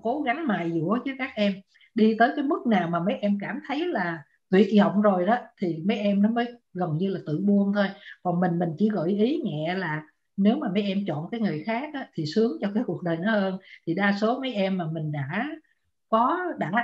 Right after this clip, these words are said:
đã tới cái mức mà mình đầu hàng, mà mình buông cái lời khuyên vậy rồi đó, thì đa số các em đó khi buông rồi thì sau này gặp mình cũng đều rất là cảm ơn là lúc đó cô đã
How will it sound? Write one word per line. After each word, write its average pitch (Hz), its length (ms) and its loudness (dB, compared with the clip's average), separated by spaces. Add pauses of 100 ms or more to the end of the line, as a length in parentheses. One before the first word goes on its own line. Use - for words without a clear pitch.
đã 202 200 -2
tới 269 220 6
cái 311 80 0
mức 330 200 -2
mà 214 100 0
mình 175 140 -4
đầu 165 220 -4
hàng, 170 260 -2
mà 165 60 -4
mình 170 200 -4
buông 208 220 2
cái 240 100 0
lời 185 180 -4
khuyên 202 240 2
vậy 165 100 -6
rồi 160 240 -12
đó, 208 80 0 (480)
thì 165 60 -2
đa 190 240 0
số 233 140 0
các 254 140 -6
em 190 260 -2
đó 233 380 -4 (320)
khi 220 140 4
buông 202 240 8
rồi 170 260 -2
thì 170 80 -4
sau 185 200 -4
này 180 120 -6
gặp 165 200 -8
mình 170 220 -6
cũng 202 120 0
đều 175 180 -2
rất 233 220 -6
là 156 280 -6
cảm 208 180 0
ơn 185 240 -2
là 156 180 -4 (260)
lúc 240 140 0
đó 240 180 2
cô 190 140 -2
đã 202 100 0